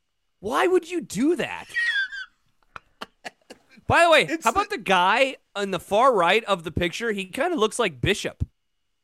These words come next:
Speaker 2: The far, the bottom right. Are you
Speaker 1: No,
Speaker 2: making
Speaker 1: the
Speaker 2: a
Speaker 1: far
Speaker 2: bigger
Speaker 1: right, like, on our, our right.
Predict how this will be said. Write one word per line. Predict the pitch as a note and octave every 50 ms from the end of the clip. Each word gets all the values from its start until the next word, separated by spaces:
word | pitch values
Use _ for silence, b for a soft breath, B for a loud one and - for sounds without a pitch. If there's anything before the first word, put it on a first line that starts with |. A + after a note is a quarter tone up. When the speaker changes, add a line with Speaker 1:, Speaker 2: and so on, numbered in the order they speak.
| _ _
Speaker 2:
The | A#2+ A#2+ A2+
far, | - _ _ - A2+ A#2+ B2+ C3+ C#3+ C#3 B2 -
the | A#2+ C3
bottom | B2 G2+ - A2+ A#2+ C3 D3 D#3+ D#3+ D3 C3+ B2
right. | A#2 A2+ A#2 B2 - - D3 C#3+ D#3 -
Are | D#3+ F3
you | E3+ G3+
Speaker 1:
No, | A3 A#3
Speaker 2:
making | G#3 F#3+
Speaker 1:
the | F3+
Speaker 2:
a | D3
Speaker 1:
far | A#2 - A3+ B3 B3+
Speaker 2:
bigger | A3+
Speaker 1:
right, | G#3+ G#3 G#3 G3+
like, | G3 F#3 F3 D#3+ - _ -
on | E3 F#3 F3+ - _ _ _ _ _ -
our, | F3+ F3+ G3+ A3 A3 - -
our | F3+ F#3+ G3+ G3 E3
right. | C3+ A#2+ G#2 G2+ G2+ - -